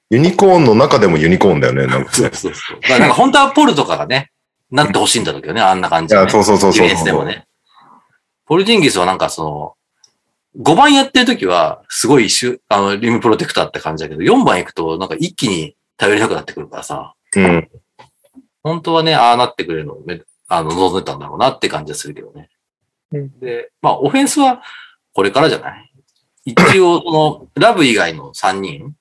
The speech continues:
Speaker 2: あの、インサイドやるアレンと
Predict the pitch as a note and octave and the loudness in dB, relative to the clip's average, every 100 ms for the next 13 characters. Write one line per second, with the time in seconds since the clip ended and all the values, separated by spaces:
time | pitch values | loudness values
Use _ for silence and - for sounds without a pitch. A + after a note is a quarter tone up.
0 | _ _ - F#2 E2+ A2+ A2+ F#2 D#2 D#2+ | _ _ -6 -6 -4 -6 -4 -4 -6 -8
1 | D#2+ D#2 D#2 _ _ _ _ _ _ - | -8 -10 -12 _ _ _ _ _ _ -2
2 | G#2 D#2+ D2 B1 B1 D2+ | -2 -4 -10 -16 -16 -18